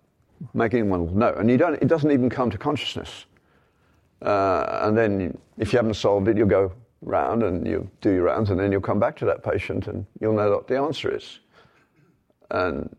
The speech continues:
that's why if somebody gives you a boringly pedantic lecture, you go to sleep and start doodling, right? Whereas,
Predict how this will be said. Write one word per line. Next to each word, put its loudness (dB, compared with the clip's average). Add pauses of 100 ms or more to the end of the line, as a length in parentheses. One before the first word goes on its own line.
(360)
that's 0
why 2
if -2
somebody 2
gives 2
you 4
a 0 (800)
boringly 4 (200)
pedantic 2
lecture, 2 (640)
you 4
go 6
to 0
sleep 2
and 0
start 0
doodling, 2
right? -4 (2250)
Whereas, 2